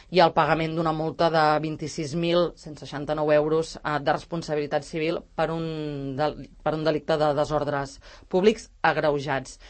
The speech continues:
Eh, és proporcionada aquesta sentència per una protesta, per un tall de vies a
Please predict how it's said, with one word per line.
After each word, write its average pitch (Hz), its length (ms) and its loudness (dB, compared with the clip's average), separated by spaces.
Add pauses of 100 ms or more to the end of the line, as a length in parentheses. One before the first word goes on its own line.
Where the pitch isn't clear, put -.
(220)
Eh, 156 520 -2
és - 120 -8
proporcionada 185 800 -2
aquesta 214 260 -6
sentència 208 540 -6
per 180 160 0
una 156 180 -2
protesta, 208 520 -6
per 156 140 -4
un 156 120 -8
tall 151 220 -2
de 147 100 -2
vies 147 340 -4
a 147 140 -6